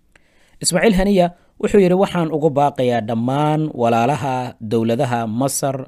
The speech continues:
Turkiga, Qatar iyo dowladaha kale ee qaaradda Yurub inay si toos ah ay arrintan kaga qayb qaataan oo ay ficil toos ah sameeyaan si looga hortago gardarrada ciidamada Israa'iil iyo qorshaha ay doonayaan mar kale inay ku weeraraan magaalada Rafah.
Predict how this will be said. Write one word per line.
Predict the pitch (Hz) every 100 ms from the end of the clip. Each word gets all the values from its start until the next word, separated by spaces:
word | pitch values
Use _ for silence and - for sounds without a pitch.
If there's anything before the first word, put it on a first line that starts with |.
| -
Turkiga, | - 151 - 131 127 131 123 -
Qatar | 151 117 101 120 - _ _ -
iyo | 131 131
dowladaha | 135 135 170 175
kale | - 151 139
ee | 131
qaaradda | 123 120 123 110
Yurub | 117 98 110 - _ _ _ -
inay | 190 175
si | 143 180
toos | - 185 156 135 147
ah | 147 139
ay | 127 120
arrintan | 104 120 165 123 117
kaga | - 131 127
qayb | 107 98
qaataan | 98 95 101 90 -
oo | 113
ay | 110 117
ficil | - - 165 127
toos | 160 143 -
ah | 120
sameeyaan | 117 107 107 110 95 104 - _ _ -
si | 202
looga | 175 151 165
hortago | 131 - 120 135
gardarrada | 117 104 110 139 143 -
ciidamada | 117 117 139 123
Israa'iil | 117 - 104 104 107 104 107
iyo | 110
qorshaha | - 113 - 156 147
ay | 127
doonayaan | 135 151 131 120 113
mar | 117 -
kale | 92 101 - _ _ _
inay | 202 185
ku | - 165
weeraraan | 131 113 120 110
magaalada | 104 104 107 95
Rafah. | 92 90 -